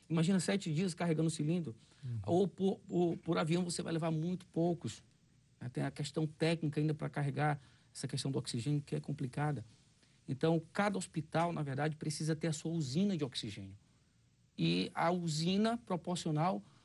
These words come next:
Speaker 1: ao que o hospital vai gastar. Então, você não vai precisar ter esse, essa questão de transporte. E o preço que você, e é tão interessante que é uma questão de gestão, que o preço que você vai gastar na compra dessa usina,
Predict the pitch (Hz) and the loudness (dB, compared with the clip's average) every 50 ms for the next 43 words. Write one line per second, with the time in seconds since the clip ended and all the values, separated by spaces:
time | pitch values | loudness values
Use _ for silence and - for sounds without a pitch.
0 | _ _ _ _ _ - 165 165 - - 180 185 185 185 - 170 - 185 175 175 | _ _ _ _ _ -2 -2 -2 0 0 0 0 0 0 -2 0 0 2 2 2
1 | 160 127 123 113 107 - - 101 90 90 - _ _ _ _ _ _ _ _ - | 2 2 0 0 -2 -2 -4 -6 -6 -6 -12 _ _ _ _ _ _ _ _ 0
2 | 139 151 156 160 - 185 170 180 175 165 175 170 160 170 160 - - 147 143 170 | 0 0 0 0 0 0 0 0 2 0 0 0 -2 -4 -6 -6 -4 -2 -2 -2
3 | 170 - 170 165 160 - 165 160 151 151 - - _ _ _ _ - 147 - 151 | -2 -2 -6 -6 -6 -2 -4 -4 -4 -4 -12 -20 _ _ _ _ -8 -6 -6 -4
4 | 147 - 135 - 139 135 131 123 - - - 123 117 - - - 101 101 101 - | -4 -4 -4 -4 -4 -4 -4 -6 -8 -8 -8 -8 -8 -8 -10 -10 -10 -10 -10 -16
5 | - - _ _ _ _ _ _ _ _ _ _ _ _ _ - 185 214 214 208 | -20 -20 _ _ _ _ _ _ _ _ _ _ _ _ _ 2 2 2 2 0
6 | - - 226 247 262 254 - 208 - 202 175 175 170 151 - - - 156 143 131 | 0 0 2 2 2 0 -2 -4 -4 -4 -2 -2 -4 -4 -4 -2 2 2 2 2
7 | 113 101 104 - _ _ - 123 123 127 123 - 160 170 165 147 143 127 113 - | 2 -2 -6 -12 _ _ -6 -4 -2 -2 -2 -2 0 -2 0 0 0 -2 0 0
8 | 151 147 147 - 127 123 120 113 110 - 131 127 120 113 117 104 101 - _ 143 | 0 0 0 -2 -4 -4 -4 -6 -6 -4 -4 -4 -2 -2 -4 -4 -4 -4 _ -2
9 | 147 156 147 147 - - - _ _ _ _ _ _ _ - _ _ _ - - | -2 -2 -2 -4 -10 -20 -20 _ _ _ _ _ _ _ -20 _ _ _ 0 2
10 | 180 165 175 - - 170 196 214 226 220 - - 165 151 - - - 131 127 131 | 2 2 0 0 4 4 6 6 4 2 0 -4 -4 -4 -4 -6 -8 -6 -4 -4
11 | 131 - - - 127 110 127 120 113 117 117 113 - - 113 104 101 98 - - | -4 -2 0 0 0 2 2 2 2 2 0 -2 -2 0 0 2 2 0 -4 -10
12 | - - _ _ _ _ _ _ _ - - 120 120 - - 156 156 151 151 135 | -20 -20 _ _ _ _ _ _ _ -2 -2 -2 -2 2 2 2 4 4 2 0
13 | 123 123 196 - 202 185 - - - 117 113 110 113 131 139 143 127 107 107 | -2 -4 -2 -2 -2 -2 -2 -4 -6 -6 -6 -4 -2 -2 0 0 -2 -4 -6